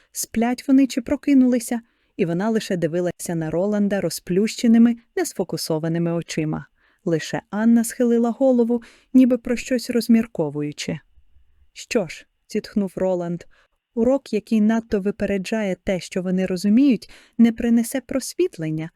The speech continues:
він лише змусить їх почуватися збентеженими».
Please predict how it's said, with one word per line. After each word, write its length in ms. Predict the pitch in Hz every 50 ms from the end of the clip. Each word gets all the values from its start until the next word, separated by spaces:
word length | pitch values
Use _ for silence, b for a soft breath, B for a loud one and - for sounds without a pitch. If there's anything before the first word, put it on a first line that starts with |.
| _ _ _ _ _ -
він 120 | 330 339 330
лише 300 | 320 302 - - 339 311
змусить 460 | - 294 302 359 - - 254 233 -
їх 120 | 190 -
почуватися 640 | - - 196 - - 180 180 180 - 190 - - 208
збентеженими». 880 | 185 190 202 214 214 196 - 147 147 156 - 160 151 151 151 151 165 170